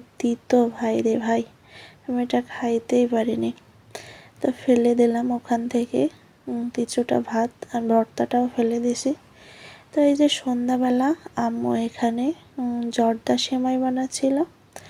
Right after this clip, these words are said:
ওই যে যেটা শুকনা শুকনা নারকেল দিয়ে করে, তোমাদের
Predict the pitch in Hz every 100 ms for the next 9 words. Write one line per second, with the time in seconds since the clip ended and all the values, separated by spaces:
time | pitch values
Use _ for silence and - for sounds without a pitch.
0 | - - _ 277 262 254 247 247 247 247
1 | 247 - 247 - 254 247 254 247 247 247
2 | 254 240 226 - 233 226 226 233 233 240
3 | 262 - 247 240 233 240